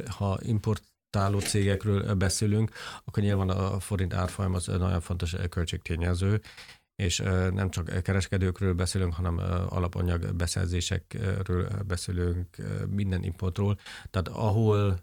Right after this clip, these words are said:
ö, nagyobb az import, ö, mi-, mint az export, ö, egy, egy cég esetében, ott egy, egy gyenge, ö, forint árfolyam, ö, nyilván, ö, negatív hatása van a, a vállalat eredményére, és ezért érthető, hogy, ö, nagyon sok, ö, cég esetében, ö,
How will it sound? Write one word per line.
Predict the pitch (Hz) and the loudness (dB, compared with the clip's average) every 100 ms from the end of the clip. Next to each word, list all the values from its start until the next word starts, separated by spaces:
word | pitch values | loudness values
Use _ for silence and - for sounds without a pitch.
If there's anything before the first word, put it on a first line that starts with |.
| - | -8
ö, | 165 104 95 90 87 | -4 0 2 2 2
nagyobb | 95 98 | 2 2
az | 87 | 2
import, | 90 90 - 92 - - | 2 0 0 0 0 -4
ö, | 90 98 | -2 -2
mi-, | 95 95 | -2 -2
mint | 95 90 | -2 0
az | 87 | 0
export, | 90 - - 95 101 | -2 -4 -2 0 0
ö, | 98 95 | 0 0
egy, | 95 - | -2 -6
egy | - | -8
cég | - 95 | -4 -4
esetében, | 95 - 90 98 95 95 - - | -2 -4 -2 0 0 -2 -6 -12
ott | - 98 | -6 -2
egy, | 98 95 | -2 0
egy | 101 | -2
gyenge, | 95 95 98 101 101 | 2 2 2 2 2
ö, | 98 95 - | 2 0 -4
forint | - - 95 95 | -6 0 0 2
árfolyam, | 92 90 98 90 | 0 0 -2 0
ö, | 98 | 0
nyilván, | 90 90 87 | 0 0 -2
ö, | 92 92 85 85 - - 104 | -2 -2 -2 -4 -8 -6 -2
negatív | 92 87 87 | 0 0 0
hatása | 85 85 90 85 92 | -2 -2 -2 -2 -2
van | 82 85 | 0 -2
a, | 87 | -2
a | 92 90 92 95 - - - - - | -2 -4 -4 -8 -12 -14 -14 -16 -6
vállalat | 95 87 87 - - - | 0 0 0 -6 -10 -2
eredményére, | 98 90 104 101 104 107 113 113 - _ - | 0 2 2 2 4 4 2 0 -4 _ -6
és | - | -2
ezért | 110 98 - | 2 2 2
érthető, | 98 98 90 95 | 0 0 0 0
hogy, | 90 | 2
ö, | 95 92 | 2 2
nagyon | 92 92 90 | 2 2 0
sok, | 92 92 | -2 -2
ö, | 90 | -2
cég | - 87 | -2 -2
esetében, | 90 - 87 - 90 87 87 | 0 0 -2 0 0 2 0
ö, | 92 | -2